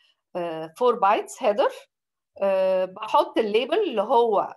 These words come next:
آه، بيعبر عن الباث اللي أنا همشي فيه، زي ال virtual circuit switching بالظبط. وممكن أعرف time to live، وممكن أعرف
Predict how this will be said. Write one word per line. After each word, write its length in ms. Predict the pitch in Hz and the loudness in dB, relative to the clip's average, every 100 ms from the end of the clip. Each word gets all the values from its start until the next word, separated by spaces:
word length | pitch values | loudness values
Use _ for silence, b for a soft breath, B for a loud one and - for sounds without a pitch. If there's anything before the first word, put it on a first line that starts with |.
| - | -6
آه، 280 | 175 175 170 | -2 -2 -4
بيعبر 640 | 165 185 - 214 233 226 | -10 -6 0 2 4 2
عن 280 | - 160 233 | 2 0 -2
الباث 400 | 196 - 214 226 | -6 -2 0 0
اللي 180 | 202 175 | -2 -2
أنا 480 | - 196 202 175 202 | -2 -2 0 -2 -4
همشي 260 | 220 - | -6 -10
فيه، 380 | 175 - 285 554 _ | -12 -6 -6 -6 _
زي 180 | 269 | 2
ال 140 | 320 240 | 2 0
virtual 320 | 302 320 220 | -4 -4 -8
circuit 320 | 208 240 240 220 | -6 -8 -8 -10
switching 320 | 208 220 - 180 | -8 -8 -8 -10
بالظبط. 440 | 160 156 - - - B B B | -12 -2 0 0 -6 B B B
وممكن 500 | 240 269 381 440 330 | -2 2 2 2 0
أعرف 500 | 226 240 269 247 240 | 2 4 2 0 -2
time 260 | - 233 226 | 0 0 0
to 240 | 233 208 | -4 0
live، 240 | 226 285 | 0 0
وممكن 440 | 311 247 285 359 254 | -2 2 0 0 -4
أعرف 400 | 180 220 226 | 0 0 0